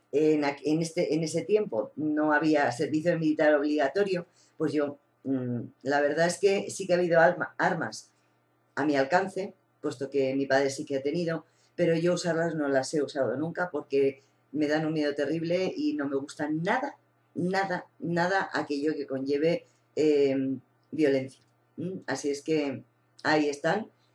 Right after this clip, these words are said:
y ahí estaban, que ya no hay ninguna, y, y bueno, ahora nosotros no, utilizamos persianas, ¿eh? Persianas que se cierran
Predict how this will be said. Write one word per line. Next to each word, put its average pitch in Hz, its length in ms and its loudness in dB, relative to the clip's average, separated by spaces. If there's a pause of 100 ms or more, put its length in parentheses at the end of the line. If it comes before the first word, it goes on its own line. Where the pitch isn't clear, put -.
(120)
y 151 320 0
ahí 165 240 2
estaban, 156 440 0 (220)
que 143 140 -2
ya 147 140 2
no 135 140 0
hay 156 140 0
ninguna, 165 500 -2 (440)
y, 147 680 2
y 143 80 -4
bueno, 131 200 -2
ahora 160 280 0
nosotros 175 400 -6
no, 147 160 -10 (320)
utilizamos 170 520 -4
persianas, - 640 -8 (420)
¿eh? 151 140 -4
Persianas 135 460 -2
que 131 120 -6
se 127 180 -6
cierran 202 540 0